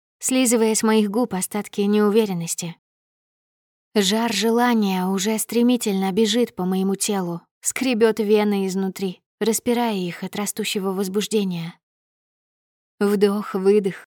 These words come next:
глубокий нетерпеливый стон. Чей? Его? Мой? Какая разница?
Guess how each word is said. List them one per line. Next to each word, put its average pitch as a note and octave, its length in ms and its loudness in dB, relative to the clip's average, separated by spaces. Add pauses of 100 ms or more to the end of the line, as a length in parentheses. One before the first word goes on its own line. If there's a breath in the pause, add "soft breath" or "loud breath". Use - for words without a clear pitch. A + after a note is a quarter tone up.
(120)
глубокий G#3 600 2
нетерпеливый G3 680 0
стон. F#3+ 460 -6 (680)
Чей? A3 440 -6 (300)
Его? G#3 480 0 (260)
Мой? G#3 460 0 (640)
Какая A#3 440 -2
разница? F#3+ 640 -4